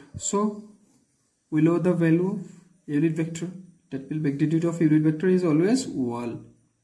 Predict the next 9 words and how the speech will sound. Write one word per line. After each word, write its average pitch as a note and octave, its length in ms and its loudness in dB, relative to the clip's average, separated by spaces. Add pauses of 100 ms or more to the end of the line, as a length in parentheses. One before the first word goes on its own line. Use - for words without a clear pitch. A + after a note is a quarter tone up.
(1200)
We D#3 80 -2
have E3 160 0
to F3 60 4
use E3+ 280 4
this F#3+ 240 2
one, - 480 -2
this D#3+ 160 2
value E3 420 2 (500)
somewhere. D3+ 600 -2